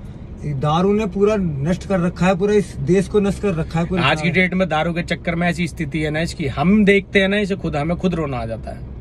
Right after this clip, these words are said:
Speaker 2: हमें खुद रोना आ जाता है वाकई
Speaker 1: अरे
Speaker 2: में।
Speaker 1: भैया, मैं पैसे देता हूँ घर पे,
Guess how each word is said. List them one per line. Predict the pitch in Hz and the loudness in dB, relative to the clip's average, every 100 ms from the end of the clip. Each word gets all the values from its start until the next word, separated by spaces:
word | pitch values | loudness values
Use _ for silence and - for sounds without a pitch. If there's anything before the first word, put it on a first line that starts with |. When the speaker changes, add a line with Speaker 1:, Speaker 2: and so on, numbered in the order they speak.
| - - - - - - - | -12 -14 -14 -14 -14 -14 -4
Speaker 2:
हमें | 170 208 | 0 2
खुद | 240 233 | 4 4
रोना | 240 214 | 4 4
आ | 160 | 4
जाता | 151 175 | 2 0
है | 165 | 0
वाकई | 180 | 0
Speaker 1:
अरे | 214 | 0
Speaker 2:
में। | 160 | 0
Speaker 1:
भैया, | 180 214 | 0 0
मैं | 233 254 262 | -2 -6 0
पैसे | 233 214 233 | 0 0 -4
देता | 214 240 | -4 -4
हूँ | |
घर | 220 220 | -2 -2
पे, | 226 214 | -2 -2